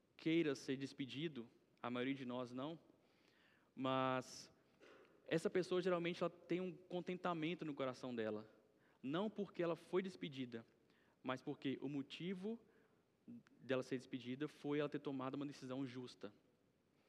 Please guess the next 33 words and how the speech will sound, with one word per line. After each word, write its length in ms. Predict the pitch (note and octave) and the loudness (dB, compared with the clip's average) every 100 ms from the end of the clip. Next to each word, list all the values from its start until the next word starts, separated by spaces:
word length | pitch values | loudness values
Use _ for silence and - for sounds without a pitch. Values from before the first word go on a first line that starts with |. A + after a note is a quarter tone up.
| - - _ | -20 -20 _
E 80 | C#3 | 0
mais 340 | C#3+ D#3+ G3 | 4 6 6
do 100 | F#3 | 2
que 120 | G3 D#3 | 0 0
isso, 440 | B2 A#2 - - - _ _ _ _ _ _ _ _ _ _ | 0 -4 -12 -18 -20 _ _ _ _ _ _ _ _ _ _
a 120 | B2 | 0
decisão 460 | D3 C#3+ C3+ D3+ F#3+ | 2 0 0 0 0
justa 500 | C#3+ D#3 - F3+ G3 - - | -2 -4 -2 -2 -2 -8 -4
e 80 | B2+ | -2
a 60 | |
palavra 460 | B2+ A#2+ A#2+ E3+ G3 | 0 2 4 4 4
de 120 | F#3+ | 2
Deus, 480 | C#3+ C3+ D3 - - | 2 2 0 -6 -10
que 100 | - | -4
é 100 | B2+ | -2
justa, 480 | A#2+ A#2+ A#2+ - D3 - - _ _ _ _ _ - - - _ - | -2 -8 -8 -6 -6 -8 -20 _ _ _ _ _ -20 -20 -20 _ -4
ela 180 | A#2 | -2
traz 360 | A#2+ C3 D3 D#3 | 2 4 4 4
pra 160 | D3 B2 | 0 0
gente 320 | A#2+ B2+ C3+ | 0 -2 -2
esse 120 | B2 | -4
contentamento 600 | C3 B2+ B2+ A#2 A#2+ B2 | -6 -6 -4 -4 -6 -2
e 60 | B2 | -2
essa 220 | A#2+ - | 0 0
alegria. 520 | B2+ C3 B2 A2+ G#2+ - - _ _ _ _ _ _ _ _ - | 0 0 0 -2 -4 -10 -20 _ _ _ _ _ _ _ _ -2
Ele 120 | A#2+ | 2
é 40 | |
um 60 | A#2+ | 2
Deus 240 | B2 C3+ - | 4 4 2
que 80 | |
nos 140 | C3 A#2+ | -4 0
dá 100 | B2 | 2
alegria. 420 | B2 B2 G#2+ | 2 2 -2